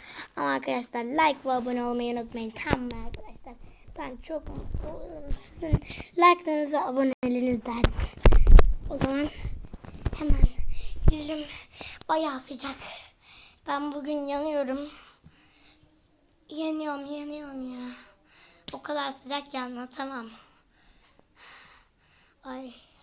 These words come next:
Of, of. Bakalım. Şöyle.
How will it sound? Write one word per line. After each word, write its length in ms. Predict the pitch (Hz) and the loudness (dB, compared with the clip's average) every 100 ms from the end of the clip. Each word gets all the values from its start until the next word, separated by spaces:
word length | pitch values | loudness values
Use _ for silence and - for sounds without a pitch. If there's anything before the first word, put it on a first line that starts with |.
| - _ _ _ _ _ _ _ _ - - - _ _ _ _ - _ _ _ _ _ - | -20 _ _ _ _ _ _ _ _ -20 -20 -20 _ _ _ _ -20 _ _ _ _ _ -14
Of, 480 | 262 254 247 - - | -10 -10 -12 -16 -12
of. 360 | 269 262 - - _ - _ _ _ - - - - - - - - - | -12 -12 -20 -20 _ -20 _ _ _ -20 -18 -14 -12 -8 -2 -2 -2 -12
Bakalım. 420 | 247 233 254 262 254 - _ _ _ _ - - - - - - - - - - | -10 -6 -4 -2 -6 -14 _ _ _ _ -20 -20 -20 -20 -20 -20 -20 -20 -16 -10
Şöyle. 340 | 233 226 | -8 -8